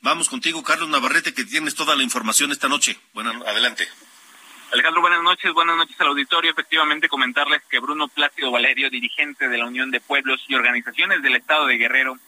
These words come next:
Speaker 2: organización vinculada por los gobiernos federal y estatal con el grupo delictivo Los Rusos y señalada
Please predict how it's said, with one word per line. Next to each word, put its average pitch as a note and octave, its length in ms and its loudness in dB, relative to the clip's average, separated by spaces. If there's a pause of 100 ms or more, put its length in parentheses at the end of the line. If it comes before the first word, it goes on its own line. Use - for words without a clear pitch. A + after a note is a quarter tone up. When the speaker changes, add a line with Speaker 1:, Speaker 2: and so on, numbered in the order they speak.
(300)
Speaker 2:
organización C3+ 560 -2
vinculada F3+ 680 0
por C#3 160 -10
los C3 120 -8
gobiernos C#3+ 400 -4
federal C#3+ 340 2
y D#3 40 0
estatal D#3 440 -2
con C3+ 160 -4
el A#2+ 120 -2
grupo C#3 300 -2
delictivo C3+ 420 0
Los B2+ 180 0
Rusos C3+ 400 -2
y B2 80 -6
señalada B2+ 640 0